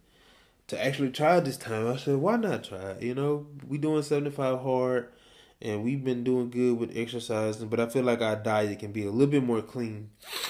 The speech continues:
I feel like our diet can be a little bit more clean. So we decided to do keto, and I, I actually took some time to set up my profile, and it was,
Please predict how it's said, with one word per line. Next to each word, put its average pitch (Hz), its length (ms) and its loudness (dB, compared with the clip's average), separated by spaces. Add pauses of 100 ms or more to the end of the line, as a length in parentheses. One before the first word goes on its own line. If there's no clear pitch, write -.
(540)
I 120 100 -4
feel 147 120 2
like 131 120 6
our 120 100 4
diet 120 280 4
can 113 100 -6
be 104 120 -2
a 95 60 -2
little 311 340 0
bit 262 140 0
more 175 220 2
clean. 101 380 -8
So 107 360 -4 (720)
we 131 200 6
decided 127 380 2
to 113 100 -4
do 117 140 0
keto, 113 520 2
and 110 120 -2
I, 120 180 4
I 101 280 4
actually 123 840 0 (460)
took 143 160 -6
some 123 140 -4
time 127 340 2
to 120 140 -8
set 131 240 2
up 120 120 2
my 117 140 0
profile, 104 720 -2
and 104 520 -4 (760)
it 123 220 0
was, 120 880 2